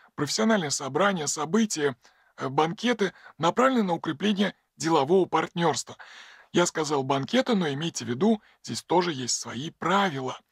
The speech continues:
Их нужно тоже сначала изучить. Посоветуйтесь, проконсультируйтесь. У нас есть по этому поводу что рассказать более подробно. Кому подарки могут быть адресованы?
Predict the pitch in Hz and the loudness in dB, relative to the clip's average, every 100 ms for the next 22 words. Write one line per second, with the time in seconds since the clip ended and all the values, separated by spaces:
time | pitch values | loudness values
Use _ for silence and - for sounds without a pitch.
0 | _ _ _ - 143 - 143 139 127 - | _ _ _ -6 -6 -4 -6 -6 -6 -2
1 | 170 208 208 - - - - - 151 151 | 0 2 -2 -6 -20 -12 -8 -2 0 0
2 | 135 175 - 180 - - - _ _ _ | -2 -4 -2 -4 -6 -14 -20 _ _ _
3 | _ - 214 262 254 170 120 - - 180 | _ -2 0 2 0 0 -4 -8 -4 0
4 | 233 226 226 - 170 147 127 127 - _ | 2 2 0 0 0 0 -2 -6 -8 _
5 | _ _ 175 190 - 202 196 147 131 135 | _ _ 0 2 0 -4 0 -2 -2 -4
6 | 127 190 208 170 151 _ _ - - 170 | 0 2 4 2 -2 _ _ -6 0 0
7 | 160 151 - 139 147 147 _ - 156 151 | 0 -4 -2 0 0 -2 _ 0 2 2
8 | 143 147 151 160 - 127 - - - - | 2 0 4 4 4 -2 -14 -20 -20 -18
9 | - - - 196 269 - 190 160 214 214 | -20 -4 4 4 4 2 2 4 2 0
10 | 185 165 185 175 156 180 180 151 165 175 | -2 0 2 2 2 0 0 -2 -2 0
11 | 214 175 123 110 | 2 2 2 -4